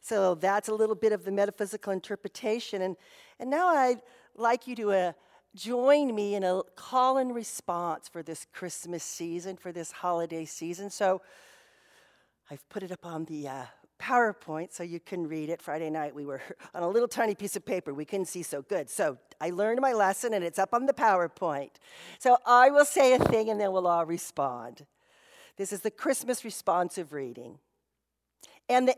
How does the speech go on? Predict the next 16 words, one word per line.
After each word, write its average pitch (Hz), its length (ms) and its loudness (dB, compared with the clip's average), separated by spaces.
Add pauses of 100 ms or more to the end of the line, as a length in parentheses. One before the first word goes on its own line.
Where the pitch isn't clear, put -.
angel 320 520 8
said 294 320 6 (100)
unto 214 380 0
them, 147 520 -4 (340)
'Fear 294 480 4
not, 196 460 4 (420)
for 214 140 -2
behold, 254 800 6
I 214 140 6
bring 240 200 -2
you 240 140 -2
good 254 300 -4
tidings 240 560 2
of 233 180 0
great 233 320 0
joy, 156 720 0